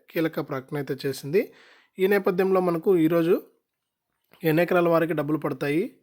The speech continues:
మనకు గతంలో అంటే ఇప్పటివరకు విడుదలైన డబ్బులు ఎవరికి పడకుండా ఉంటే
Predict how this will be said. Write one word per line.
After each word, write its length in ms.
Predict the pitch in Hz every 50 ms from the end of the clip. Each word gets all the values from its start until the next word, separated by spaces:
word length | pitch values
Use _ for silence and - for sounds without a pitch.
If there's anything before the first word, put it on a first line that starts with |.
| _ _ _ _ _ -
మనకు 280 | 160 151 147 - 160 151 139 131 151
గతంలో 380 | 139 143 170 170 175 180 190 233 - 170 156
అంటే 200 | 151 151 170 160 147 139 147 - _ _ 165
ఇప్పటివరకు 400 | 143 151 165 175 180 175 160 - 180 160
విడుదలైన 500 | 151 151 151 160 160 160 160 156 160 151 143
డబ్బులు 220 | 135 139 151 160 156 135
ఎవరికి 360 | 139 147 - 151 - - 196 240 - - - - _ _ _ _ -
పడకుండా 380 | 147 147 143 - 160 156 156 151 147
ఉంటే 120 | 147 175